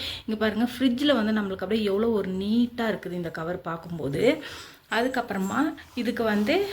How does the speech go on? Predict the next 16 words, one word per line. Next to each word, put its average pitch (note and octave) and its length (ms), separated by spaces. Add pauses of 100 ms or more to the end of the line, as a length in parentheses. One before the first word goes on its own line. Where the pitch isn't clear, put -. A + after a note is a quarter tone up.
(320)
ஒரு A3+ 240
ஹேண்ட்லும் A3+ 560
கொடுத்துருக்குறாங்க. E3+ 580 (100)
இது A#3 200
கூட A#3+ 180 (480)
அவ்வளோ A3 360
ஒரு A3+ 160
சூப்பரா G3+ 440
இருக்குதுங்க. E3+ 440 (540)
இப்ப B3+ 300
நம்ம C4 260
வந்து A3 240
ஃப்ரிட்ஜ் G#3+ 400
டூர் G#3+ 300
பார்த்துடலாம். E3+ 640 (1500)
பார்க்கலாமா? G#3 540